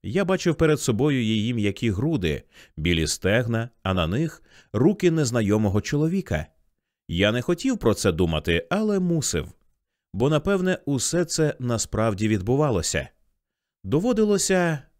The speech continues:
звикати до таких картин. Адже я не міг відсунути реальності кудись подалі від себе. На початку жовтня помер дядько Нобору Ватая, депутат Нижньої палати парламенту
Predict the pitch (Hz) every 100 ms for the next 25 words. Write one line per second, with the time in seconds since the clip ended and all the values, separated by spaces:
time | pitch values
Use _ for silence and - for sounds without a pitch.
0 | _ 92 101 147 - 139 156 117 98 90
1 | - - 90 78 92 80 71 - _ _
2 | _ _ - 107 98 110 95 123 135 110
3 | 117 131 107 117 - 123 135 123 101 90
4 | 92 127 127 - 120 - 90 87 101 -
5 | 87 80 80 82 85 - - 87 80 -
6 | - _ _ _ _ _ 95 123 175 -
7 | 214 - 131 104 196 196 165 156 147 117
8 | 120 147 98 110 113 - 104 95 82 92
9 | 90 110 - 120 82 73 - _ - -
10 | 107 110 101 135 160 - - 117 123 113
11 | 104 90 78 87 92 82 80 76 104 147
12 | 143 135 143 139